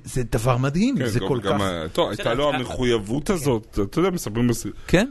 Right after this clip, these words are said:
Speaker 2: זה היה דתי מבחינתו, הכתיבה, היה קם בבוקר, שמונה בבוקר, היו לו טקסים קבועים, הייתה שם גם איזה מנגנון נפשי מאוד מיוחד ש-, שיכל לפתח את הכישרון הזה ולהביא אותו ל-, למקומות האלה.
Speaker 3: מה,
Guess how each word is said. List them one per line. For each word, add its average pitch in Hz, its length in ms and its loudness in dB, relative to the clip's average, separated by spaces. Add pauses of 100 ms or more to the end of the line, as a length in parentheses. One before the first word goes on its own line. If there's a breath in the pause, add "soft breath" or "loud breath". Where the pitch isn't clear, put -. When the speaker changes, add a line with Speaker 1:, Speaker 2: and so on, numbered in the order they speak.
Speaker 2:
זה 196 140 2
היה 147 100 4
דתי 139 320 -2
מבחינתו, 147 640 0
הכתיבה, 95 360 -2
היה 90 100 4
קם 98 200 0
בבוקר, 104 500 2
שמונה 90 300 2
בבוקר, 110 420 2
היו 95 140 4
לו 98 100 0
טקסים 143 460 0
קבועים, 117 460 0 (380 loud breath)
הייתה - 160 -2
שם 175 180 2
גם 143 200 2
איזה 117 220 2
מנגנון 101 540 2
נפשי - 400 -2
מאוד 131 320 2
מיוחד 139 520 0
ש-, - 140 -6 (280)
שיכל 123 600 0 (720 soft breath)
לפתח 143 760 2
את 123 140 -2
הכישרון 101 640 2
הזה 98 320 2
ולהביא 95 460 2
אותו 113 300 2
ל-, 101 60 0 (280)
למקומות 95 600 -4
האלה. 87 320 -2 (560 loud breath)
Speaker 3:
מה, 160 60 -2